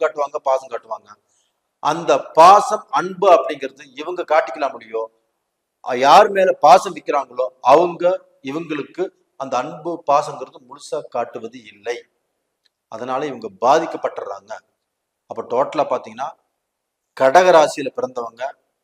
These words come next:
ஒரு அன்பு காட்டும் போதோ, ஒரு பாசம் காட்டும் போதோ, ஒருத்தரை நம்பும் போதோ, ஒருத்தருக்கு பணம் கொடுக்கும் போதோ, இந்த தொழில்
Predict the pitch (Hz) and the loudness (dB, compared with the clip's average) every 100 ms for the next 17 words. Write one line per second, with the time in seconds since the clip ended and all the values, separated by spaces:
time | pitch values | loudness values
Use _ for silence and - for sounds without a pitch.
0 | _ _ _ _ - 127 156 165 139 127 | _ _ _ _ -4 -4 -4 -4 -2 -2
1 | 123 117 117 131 - _ - 131 127 135 | -4 -8 -8 -10 -14 _ -14 -10 -2 2
2 | 175 175 131 127 127 117 117 139 _ _ | 2 0 -6 -8 -8 -14 -12 -12 _ _
3 | 131 131 135 113 107 120 175 175 165 127 | -10 -10 -10 -14 -10 -12 -6 -6 -4 -4
4 | 120 127 151 _ _ _ _ _ _ _ | -6 -6 -12 _ _ _ _ _ _ _
5 | _ _ _ _ _ _ - 139 147 156 | _ _ _ _ _ _ -10 -8 -8 -8
6 | - 147 196 175 - 151 120 117 135 151 | -4 -2 -2 -4 -8 -10 -6 -6 -6 -10
7 | _ _ _ _ _ _ _ _ _ _ | _ _ _ _ _ _ _ _ _ _
8 | _ _ 135 127 131 175 214 | _ _ -12 -10 0 2 2